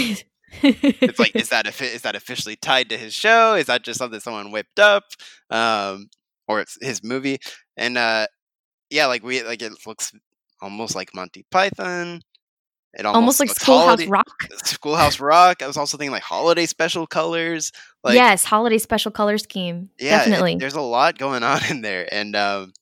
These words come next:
Speaker 1: <laughs> don't know what to make of it. So,
Speaker 2: And
Speaker 1: yeah,
Speaker 2: the
Speaker 1: it's, yeah.
Speaker 2: space graphic behind her, dis-, like, talking about it.
Speaker 1: Mm-hmm.
Speaker 2: We have, like, nebula. We have, like, nebulae, and we have p-,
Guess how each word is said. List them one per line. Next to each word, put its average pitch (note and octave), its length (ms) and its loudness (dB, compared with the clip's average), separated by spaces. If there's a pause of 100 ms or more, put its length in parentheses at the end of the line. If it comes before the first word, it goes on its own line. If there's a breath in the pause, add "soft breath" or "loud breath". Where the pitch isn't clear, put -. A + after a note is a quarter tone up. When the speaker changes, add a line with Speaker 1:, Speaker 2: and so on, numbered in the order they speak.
(120)
Speaker 1:
<laughs> - 260 -20
don't - 200 -2
know F#3+ 100 2
what - 200 0
to C3 80 -10
make A#2 260 -8
of G2 140 -8
it. F2 140 -14 (540 loud breath)
So, A2+ 520 2 (760)
Speaker 2:
And B3 100 6
Speaker 1:
yeah, D3 220 4 (400)
Speaker 2:
the A#3+ 100 -4
Speaker 1:
it's, A3+ 140 2
yeah. C#4 100 0
Speaker 2:
space C#4 180 2
graphic A3+ 500 0
behind G#3+ 360 0
her, G3 240 -2 (100)
dis-, - 300 -8
like, G#3 160 -6
talking G3 340 0
about B3+ 280 2
it. D4 200 -4 (280)
Speaker 1:
Mm-hmm. A#2 260 -2 (240)
Speaker 2:
We A3+ 80 0
have, G#3+ 240 -2
like, G3+ 240 2 (160)
nebula. C4 960 4 (140)
We C4 80 -4
have, B3+ 100 2
like, A3 120 0
nebulae, D4+ 840 2
and A3+ 320 4
we A#3 140 -4
have G#3 260 2 (280)
p-, - 80 2